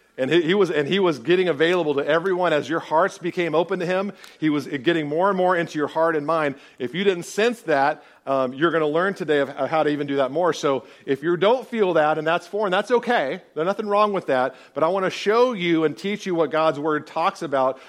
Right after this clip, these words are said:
where, where worship become a weapon. And I tell you what, there is nothing better than being in the midst of a trial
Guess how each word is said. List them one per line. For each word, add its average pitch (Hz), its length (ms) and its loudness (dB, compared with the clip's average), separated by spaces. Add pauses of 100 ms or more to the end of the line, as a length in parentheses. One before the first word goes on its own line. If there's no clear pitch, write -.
(120)
where, 143 240 4
where 135 300 0
worship 185 360 2
become 147 300 -2
a 127 80 0
weapon. 131 480 0 (260)
And 135 140 -2
I 175 80 0
tell 175 220 -2
you 139 120 -2
what, 139 400 0 (140)
there 147 140 -2
is 110 100 -6
nothing 143 360 -6
better 143 220 0
than 117 160 -8
being 127 220 -6
in 117 80 -4
the 110 80 -6
midst 117 640 -6 (340)
of 120 120 -8
a 123 40 -6
trial 107 640 -4